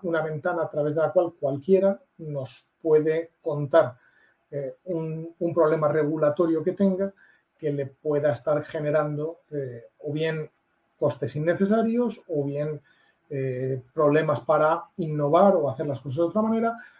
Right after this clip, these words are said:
o bien, muchas veces lo que hay es, eh,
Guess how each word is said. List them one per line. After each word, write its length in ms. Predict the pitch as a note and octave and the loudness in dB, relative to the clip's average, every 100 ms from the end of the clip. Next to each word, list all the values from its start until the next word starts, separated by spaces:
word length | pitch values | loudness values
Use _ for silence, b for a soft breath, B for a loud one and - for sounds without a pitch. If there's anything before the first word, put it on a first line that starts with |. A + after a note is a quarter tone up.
| B B _ _ - | B B _ _ 0
o 120 | E3+ | 2
bien, 440 | E3 F3 A3 - _ | 4 4 2 -2 _
muchas 300 | C#3 A#2+ B2+ B2 | -16 -12 -10 -4
veces 300 | C3+ F3 G3+ | 0 0 -2
lo 180 | D#3 | -6
que 120 | B2 A#2 | -6 -4
hay 200 | C3+ D3 | 0 2
es, 240 | D3+ - b b b b b _ _ - | 0 -2 b b b b b _ _ -6
eh, 460 | C#3+ C3+ C3 B2 | -4 -2 -2 -4